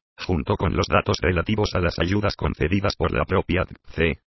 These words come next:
se integrarán de forma automática en la Base Nacional de Datos sobre Inundaciones Históricas. Todos los organismos del ceco tendrán acceso directo a la Base Nacional de Datos sobre Inundaciones Históricas.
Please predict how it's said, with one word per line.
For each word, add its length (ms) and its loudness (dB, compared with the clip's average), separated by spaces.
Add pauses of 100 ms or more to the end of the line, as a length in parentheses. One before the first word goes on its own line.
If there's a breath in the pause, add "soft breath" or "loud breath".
se 180 0
integrarán 480 2
de 140 2
forma 300 2
automática 680 2
en 100 2
la 80 2
Base 260 2
Nacional 460 2
de 140 2
Datos 320 2
sobre 300 2
Inundaciones 680 2
Históricas. 720 0 (640)
Todos 300 2
los 200 0
organismos 560 2
del 160 2
ceco 300 0
tendrán 360 2
acceso 380 0
directo 400 0
a 60 2
la 100 2
Base 260 2
Nacional 480 2
de 120 2
Datos 360 0
sobre 260 2
Inundaciones 680 0
Históricas. 640 0